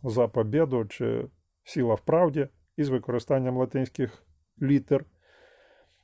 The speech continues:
Е, також самі ж росіяни стали масово висловлювати свою підтримку війни та окупації України, використовуючи ці літерні зображення.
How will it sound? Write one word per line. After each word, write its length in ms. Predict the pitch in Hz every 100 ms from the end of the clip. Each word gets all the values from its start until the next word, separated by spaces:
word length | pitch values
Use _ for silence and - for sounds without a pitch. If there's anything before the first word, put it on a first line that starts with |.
| _
Е, 360 | - 135 131 127 123 - _ _
також 600 | - 180 226 - - -
самі 680 | - - - - - 147 143
ж 120 | 170
росіяни 440 | 165 139 156 151 147
стали 300 | - 139 131
масово 460 | 131 139 - 131
висловлювати 800 | 120 120 - 135 131 127 123 113
свою 420 | 131 151 135 127 113 - - - _
підтримку 760 | 151 139 - 127 113 - 120 117
війни 520 | 135 117 123 143 175
та 140 | 117
окупації 600 | 113 101 107 123 113 135
України, 340 | 110 139 196 151
використовуючи 800 | 117 127 117 - 156 143 - 113
ці 160 | -
літерні 480 | 123 123 - - 127
зображення. 720 | 113 127 127 107 107 123 185